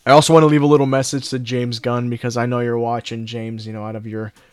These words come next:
busy schedule constructing the, the D C U, you're watching Hawk Sense, and I appreciate you for that. Um, but just thank you. You did such a fantastic job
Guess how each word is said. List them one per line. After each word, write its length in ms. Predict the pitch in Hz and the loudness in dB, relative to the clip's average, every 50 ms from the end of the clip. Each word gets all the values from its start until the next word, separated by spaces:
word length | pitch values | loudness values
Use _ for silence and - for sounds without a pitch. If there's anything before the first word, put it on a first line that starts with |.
| _ _ | _ _
busy 240 | 147 151 135 139 139 | 0 2 2 2 0
schedule 580 | 139 - 139 131 127 123 123 120 120 117 107 - | 0 0 0 0 0 0 -2 -2 -2 -2 -2 -2
constructing 640 | - - 127 117 - - 135 123 - - 123 120 | -4 -4 -4 -4 -2 0 0 -2 -2 -2 -6 -6
the, 320 | 120 117 117 113 104 101 - | -6 -6 -6 -6 -6 -8 -6
the 140 | - 127 123 | -6 -6 -4
D 180 | 117 131 127 | -2 -2 -2
C 180 | 117 - - 123 | -2 -2 -2 -2
U, 200 | 113 107 113 117 | -2 -2 -2 -2
you're 160 | 110 101 104 | -2 -4 -4
watching 380 | 107 113 113 113 107 - - 101 | -2 -2 -2 -2 -4 -6 -8 -10
Hawk 320 | 95 - 113 110 107 - | -8 -6 -6 -6 -6 -6
Sense, 220 | - - 98 101 - | -8 -12 -10 -10 -10
and 100 | 110 110 | -10 -8
I 60 | 101 | -8
appreciate 640 | 104 - - - - 135 131 127 - - 120 107 95 | -10 -12 -8 -4 -2 -2 -2 -2 -4 -4 -6 -6 -6
you 160 | 92 98 92 | -6 -8 -10
for 140 | - - 110 | -12 -14 -14
that. 260 | 107 110 117 123 - _ _ _ _ _ _ _ _ | -14 -12 -14 -14 -16 _ _ _ _ _ _ _ _
Um, 340 | - 107 110 113 110 110 107 | -2 0 0 0 0 -4 -4
but 320 | 107 113 107 113 - _ _ _ _ _ _ _ _ - - _ _ _ _ _ _ _ _ _ _ | -4 -2 -2 -2 -4 _ _ _ _ _ _ _ _ -18 -18 _ _ _ _ _ _ _ _ _ _
just 180 | - 208 196 - | -4 -4 -4 -2
thank 280 | - 147 139 127 - - | 0 0 0 -2 -4 -6
you. 160 | 107 95 - _ _ _ _ _ _ - - - _ _ _ _ _ | -10 -10 -12 _ _ _ _ _ _ -18 -18 -18 _ _ _ _ _
You 240 | - 123 139 151 147 | 2 4 4 4 4
did 380 | 131 151 151 151 151 143 120 | 6 8 8 8 8 6 4
such 280 | - - 151 135 - - | 0 0 0 0 0 0
a 100 | 135 131 | -2 -2
fantastic 640 | - - 131 131 123 - 127 120 123 - - 120 | -2 -2 -2 -2 -2 -2 -4 -4 -4 -6 -8 -8
job 460 | 117 - 120 113 113 117 117 113 107 | -6 -6 -4 -2 0 0 0 -2 -4